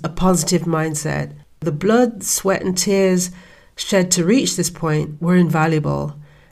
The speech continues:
and I'm not willing to compromise the progress I've made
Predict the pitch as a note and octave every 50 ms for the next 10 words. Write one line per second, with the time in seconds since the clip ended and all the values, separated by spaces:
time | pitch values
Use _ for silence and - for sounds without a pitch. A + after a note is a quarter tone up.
0 | _ _ F3+ F#3 G3+ A#3 C4+ C4 B3+ A3+ - F3 E3+ G3+ G3 F#3+ F#3 F3+ F3+ F3
1 | E3+ F3 - - - - - F#3 F3+ F3 E3+ E3 D#3+ E3+ D#3 - - A3 A3 A3
2 | G3+ G3 F#3 F#3 F3 F3 F3 D#3+ D#3 D#3+ D#3+ - - F3 F3 E3+ E3 E3+ D#3+ E3+
3 | - - D#3+ D#3+ D3+ D#3 E3+ D#3 D#3 D#3+ D#3+ E3 D#3+ -